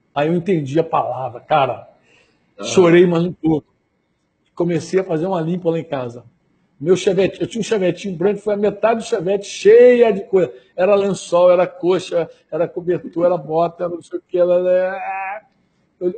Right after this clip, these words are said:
Speaker 1: eu, alguns, alguns anos atrás a gente tava conversando sobre isso, Denise falou, "Franco, eu fiquei sem enxoval." <laughs> Cara, tinha muita coisa da Fábio, meti tudo dentro do carro. Meu cap-, meu chefe era um, um espírita, um cara espírita.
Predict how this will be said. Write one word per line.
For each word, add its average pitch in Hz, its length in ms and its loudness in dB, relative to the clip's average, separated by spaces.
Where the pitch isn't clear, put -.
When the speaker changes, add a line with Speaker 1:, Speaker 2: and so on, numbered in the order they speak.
Speaker 1:
eu, 185 140 -4
alguns, 185 380 2
alguns 202 380 2
anos 226 220 4
atrás 180 280 2
a - 20 2
gente 175 100 -2
tava 170 200 0
conversando 165 340 -6
sobre 165 320 -8
isso, 185 140 -8
Denise 180 260 0
falou, 170 140 -4
"Franco, 190 360 -2
eu 156 60 -4
fiquei 190 300 -6
sem 196 220 -6
enxoval." 156 540 0
<laughs> - 520 -20
Cara, 240 380 2
tinha 277 220 0
muita 277 480 4
coisa 202 340 0
da 165 120 -4
Fábio, 165 460 -10
meti 170 340 -6
tudo 196 240 -14
dentro 196 160 0
do 165 60 -6
carro. 160 480 -2
Meu 160 100 -4
cap-, 180 300 0
meu 165 140 0
chefe 170 320 0
era 170 80 -4
um, 170 180 -10
um 156 100 -10
espírita, 170 580 -8
um 147 80 -14
cara 156 200 -8
espírita. 147 540 -12